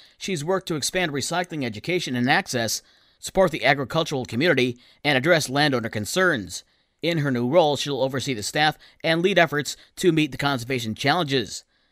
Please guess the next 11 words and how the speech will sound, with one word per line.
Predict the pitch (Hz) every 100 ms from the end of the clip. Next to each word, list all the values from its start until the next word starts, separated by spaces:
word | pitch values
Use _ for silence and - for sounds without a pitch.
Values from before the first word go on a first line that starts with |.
| -
The | 123
board | 180 180
says | 185 175 160
Hickmott | 170 180 -
embodies | 151 160 165 175
the | 170
mission | 185 151 131 - -
of | 117 110
the |
Conservation | 110 123 - 107 143 151
District. | 135 123 147 117 -